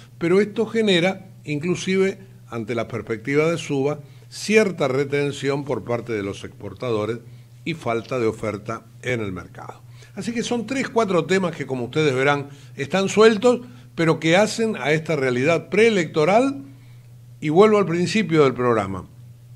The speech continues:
en todo caso para acordar o disentir con los oyentes y con los televidentes. Este, esto se da así porque estamos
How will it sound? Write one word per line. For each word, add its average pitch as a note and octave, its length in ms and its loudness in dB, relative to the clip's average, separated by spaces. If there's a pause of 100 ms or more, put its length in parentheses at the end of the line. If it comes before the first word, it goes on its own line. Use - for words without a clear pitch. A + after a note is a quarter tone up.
(220)
en - 80 -18
todo C3 200 -4
caso F3 280 -2
para A#2 200 0
acordar C#3 640 -2 (240)
o B2+ 140 -4
disentir B2 680 -4
con G#2+ 460 -6 (340)
los G#2 480 -4
oyentes C#3+ 500 0
y B2 80 -2
con A2 160 0
los A2 80 0
televidentes. G2+ 800 -4 (640)
Este, A2+ 540 -8 (120)
esto E3 680 4 (1200)
se D#3 300 2
da G3 160 8
así G3+ 520 0 (380)
porque A#2+ 280 -2
estamos C#3+ 600 0